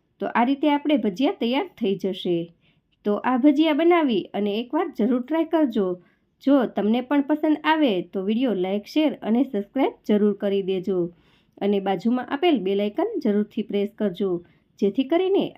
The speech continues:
આવનારા નવા વીડિયો તમારી પાસે સૌપ્રથમ પહોંચે. અને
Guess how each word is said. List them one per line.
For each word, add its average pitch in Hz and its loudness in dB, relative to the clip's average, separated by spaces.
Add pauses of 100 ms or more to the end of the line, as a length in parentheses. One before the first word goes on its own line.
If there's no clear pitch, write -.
આવનારા 214 0
નવા 311 2
વીડિયો 320 2 (340)
તમારી 214 0
પાસે 311 -2
સૌપ્રથમ 220 -2
પહોંચે. 311 -2 (520)
અને 302 2